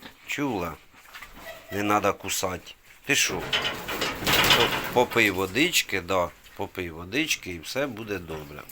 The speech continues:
Ой, так. А ця корито переверта.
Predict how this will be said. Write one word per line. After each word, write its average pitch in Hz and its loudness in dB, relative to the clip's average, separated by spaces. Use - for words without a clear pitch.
Ой, 98 2
так. - 2
А 113 4
ця 175 2
корито 104 2
переверта. 82 0